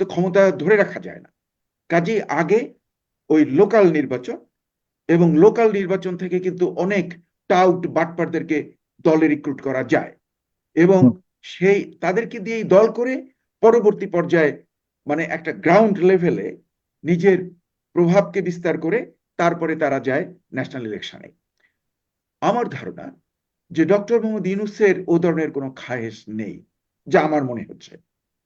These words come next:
Speaker 1: যে উনি যে ওনার ক্ষমতাকে দীর-, প্রলম্বিত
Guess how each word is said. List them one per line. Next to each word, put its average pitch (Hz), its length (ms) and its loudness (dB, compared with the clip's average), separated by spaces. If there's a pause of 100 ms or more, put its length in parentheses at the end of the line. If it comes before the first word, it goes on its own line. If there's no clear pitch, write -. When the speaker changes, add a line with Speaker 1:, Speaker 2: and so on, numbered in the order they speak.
(220)
Speaker 1:
যে 170 120 0
উনি 190 180 2 (100)
যে 208 60 4 (480)
ওনার 175 280 0
ক্ষমতাকে 190 400 -2
দীর-, 175 360 0 (400)
প্রলম্বিত 202 400 2